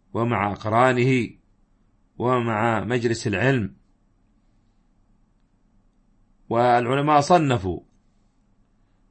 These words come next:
في الأدب في طلب العلم مصنفات كثيرة، وهنا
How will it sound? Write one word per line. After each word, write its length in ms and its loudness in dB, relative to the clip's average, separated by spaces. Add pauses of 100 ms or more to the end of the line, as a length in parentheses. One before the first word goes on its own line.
في 100 -8
الأدب 440 0 (120)
في 200 0
طلب 340 2
العلم 400 0 (540)
مصنفات 840 2
كثيرة، 720 0 (1900)
وهنا 580 0